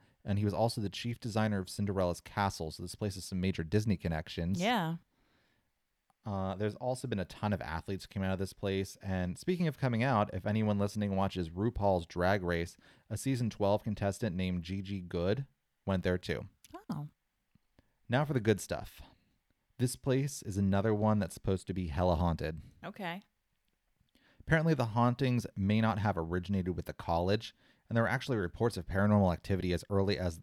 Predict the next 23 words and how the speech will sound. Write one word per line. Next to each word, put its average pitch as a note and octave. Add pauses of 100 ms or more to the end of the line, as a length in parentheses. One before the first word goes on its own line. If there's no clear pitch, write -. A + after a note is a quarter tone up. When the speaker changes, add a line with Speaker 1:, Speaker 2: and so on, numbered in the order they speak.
(120)
Speaker 1:
Decatur's F#2
original F2+
settling. G2 (440)
Speaker 2:
Really? A#3+ (600)
Speaker 1:
Uh, F#2+
supposedly, C3+
the A#2
land G#2+
was G2
haunted G#2
by F#2
the F2+
spirits G#2+
of F#2
the F#2+
Native F#2+
American F2+
tribes E2
that F2+
once F2
inhabited E2
the E2+
area. E2